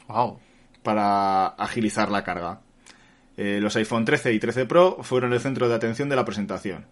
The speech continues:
Speaker 2: aunque estéticamente son muy parecidos a los iPhone doce. Mm, comentando que, pues, las cámaras del do-, del doce iban en vertical y las del trece van en diagonal.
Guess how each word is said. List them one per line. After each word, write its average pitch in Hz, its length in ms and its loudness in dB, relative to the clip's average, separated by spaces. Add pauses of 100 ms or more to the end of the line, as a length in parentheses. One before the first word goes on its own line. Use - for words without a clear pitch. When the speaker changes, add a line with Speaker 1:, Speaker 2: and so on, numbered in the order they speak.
(260)
Speaker 2:
aunque 107 220 -4
estéticamente 139 800 -2
son 120 320 -4
muy 117 320 0
parecidos 127 520 -2
a 117 40 0
los 101 160 -4
iPhone 107 320 -2
doce. - 320 -6 (600)
Mm, 98 260 -8 (440)
comentando 107 600 2
que, 101 300 2
pues, 92 200 -6
las 90 180 -4
cámaras 110 500 2
del 110 240 2
do-, 120 220 2
del 107 220 0
doce 98 360 0
iban 107 380 2
en 110 140 2
vertical 120 500 2
y 160 60 2
las 104 160 0
del 92 140 -6
trece 104 220 -4
van 98 240 -2
en 90 60 -12
diagonal. 78 480 -8